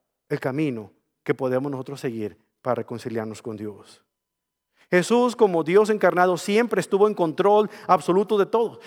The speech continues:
Y la prueba de este ejemplo, en esta historia que vamos a leer a continuación, es que Jesús tenía pleno control de lo que iba a ocurrirle en este instante, en el momento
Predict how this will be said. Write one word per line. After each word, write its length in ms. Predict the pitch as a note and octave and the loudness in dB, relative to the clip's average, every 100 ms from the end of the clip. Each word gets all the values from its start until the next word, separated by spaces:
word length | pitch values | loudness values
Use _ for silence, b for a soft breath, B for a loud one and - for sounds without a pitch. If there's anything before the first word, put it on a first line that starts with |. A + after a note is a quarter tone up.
| B | B
Y 120 | F#3+ | 2
la 220 | G3 E3 | 4 4
prueba 400 | - A3+ D4 C#4+ | 4 6 8 6
de 220 | G#3 F#3 A#3 | 2 4 2
este 320 | A#3 A3+ F#3+ | 2 0 0
ejemplo, 540 | - A#3 G#3 D#3+ D#3+ | 4 2 2 0 0
en 100 | D#3+ | 2
esta 220 | A3 A#3+ | 0 0
historia 460 | G3+ - A#3 G#3 E3 | -2 2 4 6 4
que 100 | D#3 | 0
vamos 260 | E3 G3+ G3+ | -2 -2 0
a 60 | |
leer 180 | E3+ F3 | 4 4
a 60 | F#3+ | 4
continuación, 600 | G3 G#3 G#3 F3+ F#3+ G3+ B B | 0 -2 0 0 -2 -2 B B
es 140 | G#3 | -2
que 160 | - B3 | 2 2
Jesús 300 | F#3+ F#3 A#3 | 2 0 0
tenía 360 | G#3+ G#3 A3+ A3+ | 2 4 2 4
pleno 300 | G#3+ B3+ C4+ | 2 4 0
control 460 | A#3+ A3 G3+ G3+ B | -2 2 2 2 B
de 140 | D#3 F#3+ | 2 4
lo 120 | F3+ | 4
que 120 | F3 | 4
iba 100 | G3 | 4
a 40 | |
ocurrirle 540 | A3 F#3 E3+ G3+ A#3+ G#3 | 2 0 0 2 4 2
en 100 | F#3 | 0
este 200 | F#3 G#3 | -2 -2
instante, 600 | F#3+ - F#3+ F3+ F3 D#3 | -4 0 2 2 0 -2
en 80 | D#3 | -2
el 100 | D3+ | -2
momento 520 | D3+ G3 C4 - | 0 0 0 -2